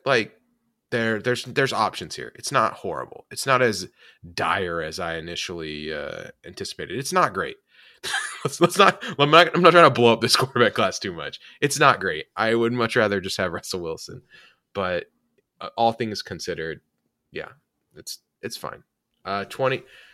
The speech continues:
I mean, twenty twenty-three, yeah, I mean, we got Bryce Young and stuff. <laughs> Like, if, if we're really tank commanders, we might be, we might be in that mode where we're looking at C J Stroud or Bryce Young.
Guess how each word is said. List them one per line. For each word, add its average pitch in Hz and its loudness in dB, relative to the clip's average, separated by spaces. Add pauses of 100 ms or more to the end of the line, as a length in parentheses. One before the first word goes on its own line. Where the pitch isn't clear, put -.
(140)
I 92 -8
mean, 104 -4
twenty 120 0
twenty-three, 110 -2 (920)
yeah, 92 -6
I 82 -8
mean, 87 -10
we - -20
got 90 -8
Bryce 82 -8
Young 87 -8
and 87 -20
stuff. 87 -8
<laughs> - -10
Like, - -8
if, - -18
if 107 -8
we're 143 2
really 147 2
tank 135 -2
commanders, 90 -6
we 101 -8
might 110 -4
be, - -10 (240)
we 113 -4
might 120 4
be 113 0
in 101 -2
that 98 -2
mode 85 -10
where 87 -8
we're 95 -4
looking 95 -6
at 90 -8
C 98 -8
J 90 -8
Stroud 82 -6
or 80 -8 (100)
Bryce 85 -6
Young. 87 -10